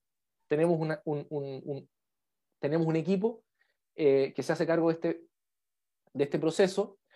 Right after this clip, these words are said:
porque además ideamos una forma de entender el territorio distinta. Dijimos, bueno,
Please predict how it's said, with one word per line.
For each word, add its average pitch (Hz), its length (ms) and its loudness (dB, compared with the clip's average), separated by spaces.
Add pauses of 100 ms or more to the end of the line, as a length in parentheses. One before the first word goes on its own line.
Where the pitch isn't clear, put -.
(120)
porque 151 220 4
además 185 280 6
ideamos 202 380 8
una 175 180 2
forma 190 260 4
de 185 40 6
entender 170 260 -2
el 185 100 2
territorio 180 360 2
distinta. 170 520 -2 (420)
Dijimos, 196 380 2
bueno, 165 340 4